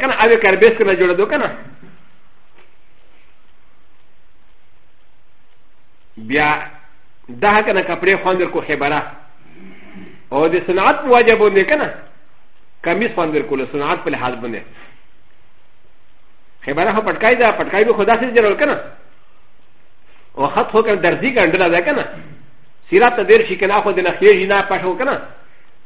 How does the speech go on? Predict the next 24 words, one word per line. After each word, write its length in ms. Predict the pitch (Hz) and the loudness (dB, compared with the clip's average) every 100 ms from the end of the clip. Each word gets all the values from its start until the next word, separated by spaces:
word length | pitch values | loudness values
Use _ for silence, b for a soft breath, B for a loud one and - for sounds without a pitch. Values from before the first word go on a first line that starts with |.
| - - - - - - - - - - - | -14 -14 -14 -14 -14 -14 -14 -14 -14 -14 -6
او 180 | 123 143 | 0 0
په 160 | 143 165 | 2 0
استعمال 340 | 175 202 233 | 2 4 6
شي 100 | 208 | 4
تکلف 420 | 196 175 196 226 | 2 4 6 6
نشته، 320 | 226 - 208 160 | 6 4 4 4
خو 80 | 175 | 2
کنه 200 | 202 196 | 2 0
په 200 | 147 160 | 0 2
غوړې 200 | 170 226 | 6 6
ته 60 | 220 | 8
وچه 240 | 202 226 202 | 6 6 4
وکړه، 400 | 180 180 208 208 | 2 4 4 4
نه 80 | |
پروزي 420 | 202 185 202 208 202 | 2 2 2 4 2
کنه. 200 | 294 233 - - - - - - - - - | 2 0 -4 -14 -16 -16 -16 -16 -16 -16 -6
پټکای 300 | 151 151 226 | -4 2 4
خو 80 | 202 | 6
چاک 200 | 233 285 | 4 2
پر 100 | 277 | 2
دې 100 | 190 | 2
نه 120 | 170 | 4
لنګېږي 420 | 165 165 208 170 | 6 10 8 8
کنه. 200 | 160 285 | 4 2